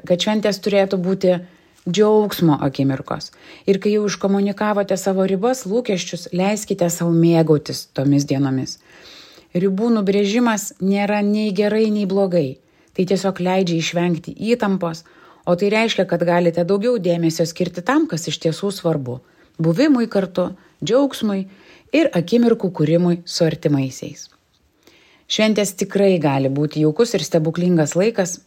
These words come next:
jei mes iš anksto mokinamės pasirūpinti savo emocinę gerovę ir iš anksto pasakome, kas mums svarbu. Jūsų aiškiai išsakytos ribos ne tik apsaugo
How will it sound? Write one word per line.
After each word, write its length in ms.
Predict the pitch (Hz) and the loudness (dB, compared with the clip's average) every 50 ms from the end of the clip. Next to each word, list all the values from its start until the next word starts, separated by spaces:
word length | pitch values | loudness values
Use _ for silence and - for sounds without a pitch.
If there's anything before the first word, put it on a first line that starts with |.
| _ _ | _ _
jei 200 | _ 160 160 160 | _ -2 0 2
mes 360 | 165 165 170 170 160 165 - - | 2 4 4 2 2 0 -4 -10
iš 240 | - 156 147 - - | -10 -10 -8 -4 -2
anksto 380 | 190 196 196 190 - - 180 165 | -2 -2 -2 -4 -4 -4 0 0
mokinamės 640 | 160 160 160 - - 180 180 175 165 160 160 156 - | 2 0 0 0 -2 2 2 4 4 4 2 0 -2
pasirūpinti 680 | - 160 147 - - 156 165 165 160 165 151 143 - 143 | -4 -6 -4 -2 -2 0 0 0 2 2 0 0 -2 -4
savo 240 | 139 - 147 139 143 | -6 -4 -2 -2 0
emocinę 560 | 139 147 190 247 285 285 - - 190 180 175 | 0 0 2 2 2 0 0 0 0 0 2
gerovę 520 | 160 165 160 160 165 170 175 175 175 170 170 - _ - - - - _ _ | 2 2 2 2 2 2 2 2 0 -2 -4 -12 _ -20 -20 -20 -20 _ _
ir 160 | - 160 151 156 | 0 2 4 4
iš 160 | 147 - - | 2 2 0
anksto 320 | 190 202 202 - - 180 | 0 0 -2 -2 -2 -2
pasakome, 640 | 170 - 160 - - 170 175 170 - 170 170 165 165 | -2 -2 -4 -2 -2 -2 -2 0 0 2 2 2 0
kas 180 | 170 156 - - | -2 -4 0 2
mums 260 | 165 160 156 160 - | 2 2 2 0 -2
svarbu. 320 | 160 156 147 139 131 127 - _ _ _ _ - _ _ _ _ _ _ _ _ _ _ _ _ - | -4 -4 -2 -4 -4 -6 -6 _ _ _ _ -20 _ _ _ _ _ _ _ _ _ _ _ _ -2
Jūsų 380 | 165 175 185 180 - 170 160 - | 0 0 0 0 2 2 2 2
aiškiai 540 | - 165 175 185 190 - - - 160 151 | 2 2 2 2 2 0 0 0 -2 -2
išsakytos 640 | 143 - - 165 147 - 185 190 190 170 151 139 - - - | 0 -2 -2 -4 -4 -2 -4 0 0 0 0 0 -4 -4 -2
ribos 520 | 160 156 165 180 170 165 160 160 - - - _ | -2 0 0 0 0 0 0 -2 -4 -10 -18 _
ne 260 | - 165 165 170 175 170 | -2 0 2 2 2 2
tik 220 | 170 269 294 - 202 | 0 0 0 0 -2
apsaugo 560 | 196 - - 151 160 170 170 165 156 151 | -2 -2 -4 0 0 2 2 2 2 0